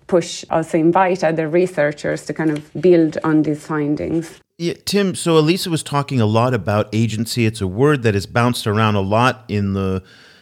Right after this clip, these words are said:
Speaker 2: in the academic world where you guys are from. You talk about it and you define it. I think it's a very important concept that we might wanna just stop before we go much further in our discussion.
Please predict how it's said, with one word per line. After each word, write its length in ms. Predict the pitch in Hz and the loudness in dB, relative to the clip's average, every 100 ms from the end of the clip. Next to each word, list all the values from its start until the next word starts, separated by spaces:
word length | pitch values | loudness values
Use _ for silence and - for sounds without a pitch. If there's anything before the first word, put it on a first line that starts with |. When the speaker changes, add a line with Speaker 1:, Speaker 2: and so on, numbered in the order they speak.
| - | -2
Speaker 2:
in 60 | 107 | 0
the 100 | 107 | 2
academic 540 | 110 113 127 127 107 | 0 0 2 2 2
world 400 | 110 113 104 78 | 4 4 2 0
where 100 | 104 | 0
you 220 | 101 139 | 2 2
guys 300 | 135 113 98 | 2 2 0
are 140 | 92 90 | -2 -4
from. 540 | - 98 92 107 110 | -2 0 0 -2 -4
You 240 | 107 131 143 | -2 0 0
talk 380 | - 175 185 | 0 -2 0
about 420 | 156 120 127 123 123 | -4 -2 2 2 2
it 160 | 123 | -2
and 120 | 110 | -2
you 100 | 110 | 0
define 580 | 113 110 - 139 143 127 | 0 -4 -2 -2 2 2
it. 180 | 92 - - - _ | 0 -4 -10 -20 _
I 100 | 127 | -2
think 260 | 131 202 214 | 0 0 -2
it's 140 | 196 | -2
a 80 | 143 | -2
very 280 | 110 151 165 | 0 2 2
important 520 | 143 117 139 - 117 | 0 0 0 2 -2
concept 440 | 117 131 120 113 95 | 0 0 0 -2 0
that 140 | 92 | 0
we 100 | 107 | 2
might 320 | 107 131 151 | 2 2 0
wanna 400 | 123 113 104 101 - - | 2 2 2 0 -6 -10
just 320 | 120 - - | -6 -6 -6
stop 360 | - 139 143 - | -2 0 0 -2
before 300 | 113 127 113 | -2 2 2
we 100 | 113 | 2
go 240 | 113 104 | 2 2
much 280 | 85 110 - | 2 -2 -2
further 300 | - 120 110 | -2 0 2
in 80 | 104 | 2
our 100 | 90 | 0
discussion. 600 | 101 - 101 - 95 | -2 0 -2 -2 -6